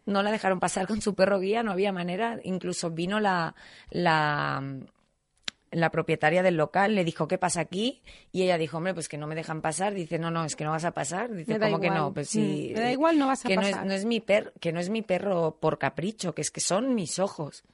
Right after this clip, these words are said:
Speaker 2: Mm.
Speaker 1: O sea, por favor, señoras y señores, que la gente no tiene un perro guía o un perro de asistencia por capricho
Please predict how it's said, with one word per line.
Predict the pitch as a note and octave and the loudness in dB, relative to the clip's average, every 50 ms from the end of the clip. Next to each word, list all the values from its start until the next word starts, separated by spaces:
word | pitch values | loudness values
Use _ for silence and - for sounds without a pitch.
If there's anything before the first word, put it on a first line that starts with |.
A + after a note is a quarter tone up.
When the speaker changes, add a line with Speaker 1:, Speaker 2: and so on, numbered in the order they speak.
| _ _ - - | _ _ -10 -8
Speaker 2:
Mm. | G#3+ G3+ | -6 -2
Speaker 1:
O | G3 | 2
sea, | F#3+ F#3 E3+ D3 - - - - - - _ | 6 6 6 6 4 -4 -16 -20 -20 -6 _
por | - - - | 2 2 4
favor, | - F#3+ F3+ F3 G3+ A3 G#3+ | 6 8 8 8 8 6 4
señoras | - G#3 F#3+ F#3 F#3+ G#3 A#3+ A#3 | 4 0 -2 0 0 0 0 -2
y | A3 G#3 | -2 -4
señores, | E3+ F#3 F3+ F#3 G3+ G3+ G3+ F3 D#3 - - _ - - - _ _ _ _ _ _ _ _ _ _ _ _ _ | -4 -2 -2 -2 -2 -2 -2 -4 -4 -8 -12 _ -20 -20 -20 _ _ _ _ _ _ _ _ _ _ _ _ _
que | - G3+ | 4 4
la | F3+ F3+ | 6 6
gente | - A3 A3+ A3+ C#4+ | 6 4 4 6 6
no | C#4 C#4 - | 6 6 6
tiene | B3 A#3 A3+ | 4 4 4
un | G#3+ G3+ | 4 4
perro | F#3+ G3 F#3+ F#3 F3 | 4 6 6 6 6
guía | F3+ G3+ G3 F3+ | 6 6 6 6
o | F3 | 6
un | F3 F3 F3+ | 4 4 4
perro | G3 F#3+ F#3+ F3 | 4 6 6 6
de | E3+ | 4
asistencia | D#3 D#3 E3+ - - F#3 F#3 F#3+ F3+ - F3+ E3 D#3 | 2 0 0 -2 0 2 2 2 2 2 2 2 2
por | - - E3+ E3 | 4 2 0 2
capricho | - D#3 D3 - D#3+ F3+ F3+ - - E3+ D3 - | 2 2 0 2 0 -2 -2 0 0 -2 -2 -2